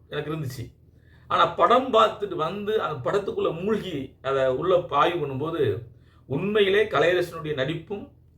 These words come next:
அந்த கதாநாயகியுடைய நடிப்பும், குறிப்பா தினேஷுடைய முதல் எடுத்தன காட்டுற அந்த சீன் இருக்குல்ல,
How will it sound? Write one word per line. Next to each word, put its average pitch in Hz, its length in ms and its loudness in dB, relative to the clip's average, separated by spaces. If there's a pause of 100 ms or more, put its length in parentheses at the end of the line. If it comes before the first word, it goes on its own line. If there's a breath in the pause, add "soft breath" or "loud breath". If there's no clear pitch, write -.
(340 soft breath)
அந்த 139 220 0
கதாநாயகியுடைய 151 720 2
நடிப்பும், 151 560 -6 (400)
குறிப்பா 214 380 0 (140)
தினேஷுடைய 151 1000 0
முதல் 208 300 2
எடுத்தன 185 500 -2
காட்டுற 156 280 -2
அந்த 131 120 -4
சீன் 208 240 -6
இருக்குல்ல, 117 300 -4